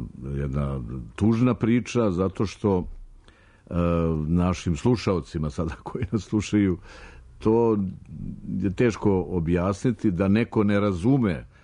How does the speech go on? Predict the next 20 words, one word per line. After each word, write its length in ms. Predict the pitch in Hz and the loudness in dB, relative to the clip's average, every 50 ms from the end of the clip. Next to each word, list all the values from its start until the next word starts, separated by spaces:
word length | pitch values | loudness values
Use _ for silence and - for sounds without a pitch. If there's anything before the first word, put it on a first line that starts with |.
| - - - _ _ - | -20 -20 -20 _ _ -4
iz 260 | 73 82 80 73 73 | -2 -2 -2 0 0
državne 680 | 85 87 82 76 80 110 110 101 104 104 92 95 90 87 | 0 0 0 2 0 0 0 2 2 2 2 2 2 2
uprave 680 | 90 101 107 98 - 120 127 127 120 117 120 117 110 | 2 2 0 0 0 0 0 2 2 2 0 0 0
da 140 | 95 98 95 | 2 2 2
je 100 | 90 80 | 2 0
slobodan 560 | - - 113 123 120 110 104 90 92 95 98 | 0 0 0 2 2 2 0 0 0 2 2
umetnik, 440 | 101 101 101 90 - - 76 71 - - - - - - - - - | 2 2 2 0 -2 -6 -12 -12 -12 -16 -20 -20 -20 -20 -20 -14 -10
a 100 | 69 73 | -6 -4
nijedan 540 | 78 85 92 87 80 80 67 65 62 55 - - | 0 0 0 0 0 -2 -4 -4 -8 -10 -12 -14
slobodan 340 | - - 73 71 71 73 | -10 -8 -6 -4 -4 -4
umetnik 340 | 73 73 67 64 73 65 65 | -4 -4 -4 -6 -8 -8 -6
nije 120 | 69 73 67 | -6 -6 -4
dobio 420 | 65 71 65 62 69 67 60 58 - - - - - - - - - - | -4 -6 -6 -6 -6 -8 -8 -10 -12 -16 -18 -18 -16 -18 -18 -18 -16 -16
za 260 | - - 67 71 65 | -14 -12 -12 -12 -12
svoj 220 | - - - 69 64 | -10 -8 -8 -8 -8
projekat, 520 | - - 67 69 78 90 90 - - 95 85 - - - - - - - | -8 -10 -8 -6 -4 -4 -2 -2 -2 -4 -4 -8 -14 -20 -20 -16 -12 -10
je 80 | 67 | -10
takođe 500 | - - 76 - - 82 92 104 110 98 | -8 -8 -10 -8 -4 -4 -4 -2 0 -2
zaposlen. 880 | 85 73 85 92 98 101 - - 107 95 - - - - 50 50 - - - _ _ _ _ _ _ _ _ _ _ _ - - - - - - - - - - - _ _ _ | 0 0 -2 -2 -2 -2 -2 0 -2 -2 -2 -4 -10 -14 -14 -14 -16 -18 -20 _ _ _ _ _ _ _ _ _ _ _ -20 -20 -20 -20 -20 -20 -20 -20 -20 -20 -20 _ _ _
Dakle, 560 | - - 80 71 - - 80 80 76 71 67 | -10 -8 -6 -4 -2 0 0 2 2 0 -2